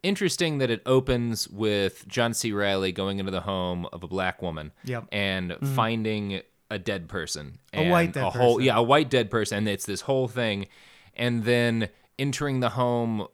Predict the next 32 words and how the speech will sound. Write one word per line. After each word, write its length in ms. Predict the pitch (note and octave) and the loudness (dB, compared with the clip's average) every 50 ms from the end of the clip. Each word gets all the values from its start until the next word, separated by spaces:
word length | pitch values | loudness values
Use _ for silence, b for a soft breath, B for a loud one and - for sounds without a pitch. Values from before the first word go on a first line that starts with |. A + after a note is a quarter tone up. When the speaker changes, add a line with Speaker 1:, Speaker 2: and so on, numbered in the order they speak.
| _ - | _ -6
Speaker 1:
of 120 | A2 G2 | -2 -2
a 60 | A2 | 0
white 260 | G#2 G#2+ A#2+ D3 - - | 2 4 4 4 2 0
woman. 400 | A2+ G#2+ G2 F#2+ F#2 F2 F2 - | -2 -2 -2 -2 -2 -4 -6 -4
And 180 | - B2 A#2 G#2+ | -4 -4 -2 0
both 340 | - A3+ C#4+ B3+ - - | 2 2 0 0 -4 -10
times 920 | - - - - G3+ A3+ A3 G3 D#3+ B2+ A2+ G#2 F#2+ F2+ E2+ - - - b b b b b b b - - F#2+ | -12 -12 -8 -4 -2 0 0 2 2 0 0 -2 -2 -2 -2 -4 -4 -4 b b b b b b b -20 -14 -2
doing 340 | - C#3+ D#3+ E3 D#3+ D3+ C3+ | 2 2 4 4 2 0 0
things 300 | - D#3 D3 C#3 C3 A#2+ | -2 -2 0 0 0 0
that 80 | C3 A2 | 0 0
we 120 | A#2 B2 | 2 2
wouldn't, 440 | B2 D3+ F#3 F#3 E3+ C#3+ - B2 - _ _ _ _ | 4 4 4 4 2 0 -4 -10 -16 _ _ _ _
I 120 | - B3 A#3 | 0 2 2
don't 200 | G#3+ D#3+ G#2 G2+ | 2 2 2 0
want 200 | G#2+ G2+ F2+ - _ _ - | 0 -2 -2 -4 _ _ -4
cops 540 | - A2 F#2+ - - - - - - - _ _ - | 0 0 0 0 -2 -6 -8 -8 -8 -10 _ _ -12
to 160 | - F#2+ F2+ E2+ F2+ _ _ _ - | -12 -12 -12 -12 -16 _ _ _ -10
do, 440 | - F#2+ F#2 F2 E2 E2 F2 G2 A2+ | -6 -4 -4 -4 -4 -4 -4 -6 -4
like 560 | A#2 G#2+ F#2 F#2 F#2 F2+ - - - - - _ - | -2 0 0 0 0 -2 -4 -6 -14 -20 -20 _ -6
Speaker 2:
'Cause 140 | F3 D#3 | -2 -2
in 100 | F3+ G3 | 0 2
the 80 | G3 F#3 | 2 0
first 360 | - - G3 G3+ G#3 G3+ - | 2 2 2 2 2 0 -2
case, 280 | - G3 F#3 F3+ E3+ B2+ | 0 0 2 2 4 4
Speaker 1:
Yeah. 340 | B2+ A#2+ G#2+ G2 F2+ E2+ - | 4 4 2 2 0 0 0
Speaker 2:
he's 320 | E3+ F3 F3 D#3+ C3+ C3 | 0 0 0 -2 -4 -4
being 320 | - - F3 F3 E3+ E3 | -2 -2 0 0 -2 -4
pretty 260 | C#3 - - F3 E3+ F3 | -6 -4 -2 -2 -2 -2
b-, 140 | C#3+ - D3+ | -4 -8 -12
belligerent 640 | C#3 C3 D3 D#3+ D#3 D#3+ D#3+ D#3 C#3+ D#3+ D#3+ D#3 D#3 | -6 -4 -2 0 2 0 0 0 0 -2 -2 -2 -2
with 140 | D#3 C3+ | -2 -2
her 420 | C#3 D#3 D#3 D3+ D3+ D3+ D#3+ - | -2 0 0 0 0 0 -2 -4